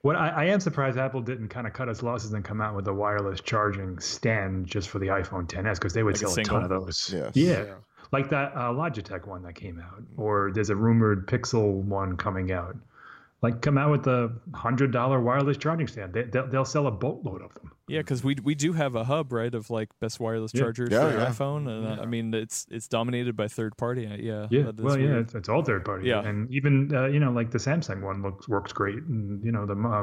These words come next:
Speaker 1: um, uh, Mophie and things like that.
Speaker 3: Mm-hmm.
Speaker 1: Why not just come out with one for Christmas?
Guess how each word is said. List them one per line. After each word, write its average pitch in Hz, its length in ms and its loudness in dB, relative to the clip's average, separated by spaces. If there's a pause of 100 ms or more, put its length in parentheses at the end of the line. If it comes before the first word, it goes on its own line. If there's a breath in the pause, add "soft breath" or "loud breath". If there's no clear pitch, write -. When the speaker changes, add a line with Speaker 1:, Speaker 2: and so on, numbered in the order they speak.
(160)
Speaker 1:
um, 107 240 0
uh, 101 80 2
Mophie 117 480 6
and 104 120 4
things 113 200 6
like 104 120 6
that. 120 220 4 (320)
Speaker 3:
Mm-hmm. 104 200 -16 (280)
Speaker 1:
Why 113 200 4
not 175 400 2
just 147 180 2 (260)
come 151 220 4
out 180 120 6
with 170 120 8
one 170 100 6
for 156 80 0
Christmas? - 540 0